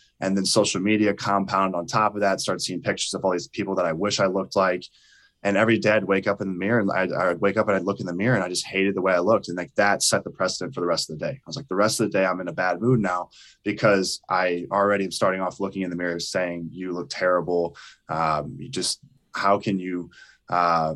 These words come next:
you know, even wanna take your shirt off? You, you shouldn't, like, you shouldn't. You're just gonna be made fun of." It carried into college and my teammates called me Bad Body Eck. Like, I just, I don't know if I just, I must have said something 'cause people would constantly come after me for it,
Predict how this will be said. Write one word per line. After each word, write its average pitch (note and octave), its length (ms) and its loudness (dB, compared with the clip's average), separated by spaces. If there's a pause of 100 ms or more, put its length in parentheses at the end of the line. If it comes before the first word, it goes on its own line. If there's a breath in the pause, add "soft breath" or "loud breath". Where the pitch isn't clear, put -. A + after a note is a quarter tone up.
(140)
you G2+ 120 -6
know, F2+ 60 -4
even G2 160 -2
wanna G2 160 0
take G#2 160 -2
your F2 80 -8
shirt G2 260 4
off? F2 260 2
You, - 80 -8
you F#2+ 160 -6
shouldn't, - 380 0
like, F2+ 180 -6
you G2 80 -4
shouldn't. - 480 0
You're F2+ 120 -6
just G#2 180 -2
gonna G2+ 160 2
be F#2+ 140 -2
made F#2 200 -4
fun A2 240 2
of." F2 240 0
It B2 120 -2
carried B2 180 8
into A2+ 140 6
college G#2 580 4
and G2 120 -4
my F#2 100 -4
teammates G2+ 360 -2
called G2+ 220 4
me F#2 80 0
Bad F#2 340 0
Body F2+ 300 2
Eck. F2+ 240 0 (220)
Like, F#2+ 240 -4
I D3+ 80 2
just, G3 300 0
I C#3+ 60 2
don't A#2 200 4
know B2 180 8
if B2 100 2
I A2 120 4
just, G2+ 320 -4
I A2 80 0
must C3 220 4
have C#3+ 100 2
said A2 280 4
something A#2+ 380 0
'cause - 140 -8
people B2 280 2
would A2 140 4
constantly A#2 640 0
come G2 220 -4
after F#2 260 -2
me F#2 100 -4
for F2 300 -2
it, - 160 -6